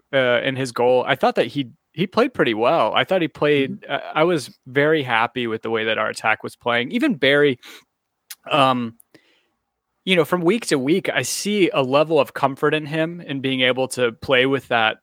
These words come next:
Speaker 1: uh, play with the other three in the front four. And I think as he transitions onto the bench, that's gonna be very valuable, because you're almost, you're bringing, you know, you're changing positions with those guys, right? Between him and,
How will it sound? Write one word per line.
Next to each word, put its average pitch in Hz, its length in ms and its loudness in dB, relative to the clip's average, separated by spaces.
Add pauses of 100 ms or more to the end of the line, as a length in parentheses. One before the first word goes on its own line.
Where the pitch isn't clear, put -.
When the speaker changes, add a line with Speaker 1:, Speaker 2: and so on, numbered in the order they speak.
Speaker 1:
uh, 117 460 0 (160)
play 131 120 2
with 117 120 0
the 123 140 2
other 120 140 4
three 123 240 0
in 123 60 2
the 120 60 -4
front 120 240 -2
four. 139 360 2 (520)
And 131 500 0 (300)
I 135 120 4
think - 680 -4 (260)
as 139 360 2
he 151 280 -4
transitions 127 680 -2
onto 123 260 -2
the 117 100 -4
bench, 120 360 -2
that's 127 180 0
gonna 127 180 -4
be 123 120 -4
very 113 280 2
valuable, 120 680 0 (420)
because 131 420 0 (180)
you're 147 140 4
almost, 143 460 0 (460)
you're 139 160 2
bringing, 143 600 0 (240)
you 170 100 -2
know, 135 80 4
you're 147 260 4 (800)
changing 170 480 -2 (440)
positions 131 440 -2
with 107 120 -8
those 101 180 -8
guys, 107 280 -2
right? 110 160 0
Between 113 280 -6
him 123 160 -2
and, 117 160 -6